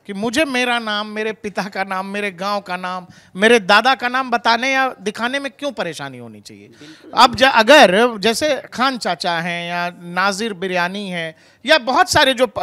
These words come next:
Speaker 1: पुरानी दिल्ली में दुकान है, जामा मस्जिद के पीछे जो हैं, वहाँ दुनिया भर से, देश से, देश के अलग-अलग हिस्सों से लोग जाते हैं, खाते हैं, किसी को, सबको पता है किसकी दुकान है, कौन लोग बना रहे हैं,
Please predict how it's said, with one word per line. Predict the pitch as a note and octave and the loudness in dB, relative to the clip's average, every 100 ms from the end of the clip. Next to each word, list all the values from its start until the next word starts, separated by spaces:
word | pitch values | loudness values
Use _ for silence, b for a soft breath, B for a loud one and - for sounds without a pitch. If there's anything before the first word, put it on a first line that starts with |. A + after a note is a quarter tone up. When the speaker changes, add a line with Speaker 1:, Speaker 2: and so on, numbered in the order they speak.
| A#3 G#3+ | 0 0
Speaker 1:
पुरानी | G#3+ A3 A3+ A#3+ | -2 0 0 0
दिल्ली | G#3+ G#3+ G#3 | -4 -6 -6
में | G#3+ F3+ | -10 -10
दुकान | E3+ E3+ F#3 | -6 -6 -6
है, | |
जामा | F#3+ E3+ F3+ | -4 -4 -4
मस्जिद | F3+ E3+ F3 F3 | -6 -8 -10 -10
के | F#3+ E3+ B B - | -10 -12 B B -8
पीछे | A3 A3 G#3 | -4 -2 -2
जो | E3+ | -4
हैं, | D#3+ C#3+ - b b | -8 -10 -14 b b
वहाँ | G3 C4+ C4 | 0 2 0
दुनिया | C4+ D#4 E4 | -2 -2 -2
भर | C#4+ C4+ | 0 -4
से, | - C4+ | -6 -6
देश | G#3+ B3 | -2 -2
से, | - C#4+ | 0 0
देश | G#3+ D#3+ F#3 A#3+ D4+ - | 0 -4 -2 0 -2 2
के | C#4 | 2
अलग-अलग | C4+ C4 B3+ | 2 0 -2
हिस्सों | A#3+ B3+ | -2 -6
से | A#3+ A#3+ | -6 -6
लोग | A#3 G#3 | -6 -2
जाते | G#3 A3 | -4 -4
हैं, | A3+ | -8
खाते | C#4 D#4 E4 | -4 -4 -6
हैं, | B3+ | -10
किसी | A#3+ D4+ | -10 -10
को, | C#4 | -6
सबको | C4+ B3+ F4 | -4 -4 -2
पता | D#4+ C#4 | -2 0
है | C#4 | -2
किसकी | C4 - | -4 -14
दुकान | B3+ B3 C4 C#4 | -12 -4 -4 -4
है, | G3+ b b - | -8 b b -2
कौन | G#3+ C#4 | 0 4
लोग | C#4+ D4 | 4 4
बना | A3 G#3 C4 | 2 2 4
रहे | D#4 | 4
हैं, | D#4 | 0